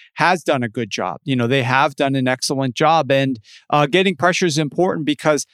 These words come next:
I think that this Tampa Bay defense is susceptible in their secondary. I think that they, um, are very ball-oriented and they like to jump routes and they're very aggressive. But I think that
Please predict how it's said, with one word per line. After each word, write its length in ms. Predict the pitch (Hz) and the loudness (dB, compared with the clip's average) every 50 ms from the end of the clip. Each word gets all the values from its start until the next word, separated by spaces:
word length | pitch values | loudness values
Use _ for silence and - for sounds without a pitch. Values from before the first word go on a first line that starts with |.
| - 120 - | -20 _ -2
I 180 | - 139 165 180 | 0 2 2 0
think 300 | 165 - 202 190 180 - | 0 -2 -2 -4 -2 -4
that 160 | 160 127 - | -6 -6 -2
this 260 | - 160 156 - - | -2 -2 -2 -2 -4
Tampa 320 | - - 160 165 156 156 147 | -4 -2 -2 -2 -2 -2 -2
Bay 380 | 135 151 147 143 139 131 113 _ _ _ _ _ - 117 | 0 0 0 0 0 -2 -4 _ _ _ _ _ -16 -10
defense 600 | 113 120 156 170 156 - - 147 127 120 113 - - _ | -6 -4 -4 -4 -2 -2 0 0 0 0 -4 -6 -8 _
is 240 | - 190 233 233 185 | -2 0 0 0 0
susceptible 760 | - - 143 - - 139 123 113 - - 123 101 110 104 104 - - | -2 -4 -4 -2 0 0 0 -2 -2 -6 -6 -2 -2 -2 -2 -2 -4
in 160 | 160 165 160 | -2 -2 0
their 160 | 147 131 123 | 0 0 -2
secondary. 680 | - - - 147 156 - 160 127 107 101 95 78 67 - _ - | -2 -2 -2 -2 -2 -2 -4 -4 -4 -6 -8 -10 -14 -16 _ -4
I 180 | 127 139 147 | -2 0 0
think 300 | 147 - - 170 160 123 | 0 -2 -2 -4 -4 -4
that 220 | - 147 131 - - | -6 -8 -6 -2 -2
they, 380 | 147 143 143 139 135 127 117 _ _ _ _ _ _ _ _ _ _ _ - | 0 0 2 0 0 -2 -4 _ _ _ _ _ _ _ _ _ _ _ -2
um, 560 | 151 143 135 131 131 127 120 117 113 107 - _ _ _ _ _ _ _ _ _ _ _ _ _ _ _ _ _ _ _ _ _ _ _ _ _ _ _ | 0 2 2 2 2 0 0 -2 -4 -6 -10 _ _ _ _ _ _ _ _ _ _ _ _ _ _ _ _ _ _ _ _ _ _ _ _ _ _ _
are 120 | - 147 143 | 0 2 4
very 520 | 131 156 175 180 185 185 185 180 156 - _ _ _ _ _ _ _ _ _ _ _ _ - | 4 4 4 4 4 4 2 2 0 -2 _ _ _ _ _ _ _ _ _ _ _ _ -18
ball-oriented 1000 | - - - 165 160 165 190 165 143 147 147 160 175 185 196 190 - 214 208 196 202 | -4 0 2 4 4 6 6 6 4 4 4 4 4 2 0 0 0 0 0 2 0
and 160 | - 160 147 | 0 0 2
they 80 | 139 | 2
like 180 | 135 143 151 139 | 2 2 0 0
to 100 | - 160 | -2 -4
jump 300 | 131 - 151 143 135 - | 0 0 0 0 2 2
routes 280 | 156 143 143 156 - 151 | 2 2 2 2 0 -2
and 120 | 143 135 | -2 0
they're 80 | 135 123 | 0 0
very 320 | 113 139 139 147 143 135 | 2 2 2 2 2 2
aggressive. 640 | 135 120 120 131 131 139 139 - - 175 170 151 - | 0 0 0 0 0 0 0 0 -2 -2 -2 -2 0
But 160 | - 156 139 | 0 2 2
I 140 | 131 131 135 | 4 2 2
think 220 | - - 175 151 - | 0 -2 -4 -4 -4
that 120 | 151 | -6